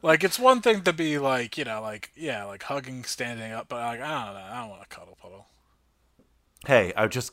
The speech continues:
Speaker 2: putting it out there, putting it
Speaker 1: Which
Speaker 2: out
Speaker 1: I'm
Speaker 2: there.
Speaker 1: not shaming, that's, that's just, it's
Speaker 2: No,
Speaker 1: just me
Speaker 2: it
Speaker 1: maybe
Speaker 2: sounds
Speaker 1: not
Speaker 2: cool. I wish I was comfortable enough to be
Speaker 1: Well,
Speaker 2: into
Speaker 1: that's what
Speaker 2: cuddle puddles.
Speaker 1: was happening at all of Larson's parties, right? In Brooklyn?
Speaker 2: <laughs> Has
Speaker 1: Now
Speaker 2: he
Speaker 1: we
Speaker 2: even been
Speaker 1: got
Speaker 2: on the
Speaker 1: cu-,
Speaker 2: show?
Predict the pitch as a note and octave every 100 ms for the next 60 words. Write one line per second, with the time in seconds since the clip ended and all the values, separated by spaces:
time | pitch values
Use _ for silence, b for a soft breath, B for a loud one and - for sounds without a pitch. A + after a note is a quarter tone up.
0 | _ - C3 B2+ C#3+ C#3 B2+ F#2+ F2+ D2
1 | - - B2+ C#3 C#3 B2+ A2 F#3 F#3+ G3
2 | F#3+ - E3+ E3 D#3 D3 - D3 C#3+ -
3 | D3 - C#3+ C3+ D#3 C#4 E4 F4 G#3+ C3
4 | A#3+ C#4 C#3 - F#3 A#3+ G3+ F2 G2 C#3
5 | E3+ D3+ C#3+ D3 C3 - - C3 B2+ C3
6 | C3+ C3 C3 C3+ - _ _ _ _ _
7 | - B2 - B2+ F#3+ F3+ G3 - G3 F3
8 | - F3 D#3 E3+ E3 E3 D#3+ D3+ D3 C#3+
9 | C3+ D3 F3 F3 A#2+ G#2+ A#2+ G2 F#2+ G2+
10 | G#2+ C3+ _ _ - A#2 B2 - - A4+
11 | - - F5+ E5+ - _ - D#3 - D#3+
12 | - - D#3+ - E3 - E3 - - _
13 | B B B B D#3 F3 G3+ F#3 F#3 F3
14 | E3+ - E3+ F#3